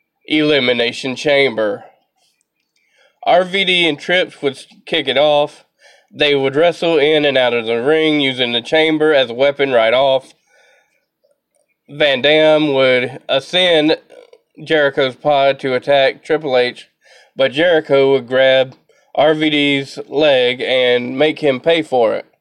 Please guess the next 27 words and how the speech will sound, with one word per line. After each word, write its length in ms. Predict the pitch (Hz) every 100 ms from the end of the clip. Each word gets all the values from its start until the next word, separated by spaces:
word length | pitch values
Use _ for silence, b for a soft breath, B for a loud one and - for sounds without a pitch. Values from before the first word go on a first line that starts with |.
| b b b - 120 _
By 160 | - 127
the 120 | 120
time 400 | 117 156 151 143
the 100 | 127
ne-, 160 | 127 170 - -
first 340 | 185 190 -
chamber 420 | 175 160 147 139
is 140 | 131 135
open, 380 | 170 160 165
Triple 380 | 156 165 160 143
H 160 | 143 135
is 180 | 131 135
already 520 | 143 185 135 123 117
busted 440 | 117 117 113 117
open. 460 | 143 139 117 113 110 b b b b -
The 80 |
first 360 | 160 196 208 202
man 320 | 165 151 143
out 340 | 117 123 127 120
is 180 | 135
Jericho, 640 | 113 - 160 120 - 123 127
and 200 | 117 123
he 160 | 165
and 120 | 165 139
Triple 320 | 156 131 139
H 200 | 131 -
immediately 720 | 123 139 185 135 110 113 104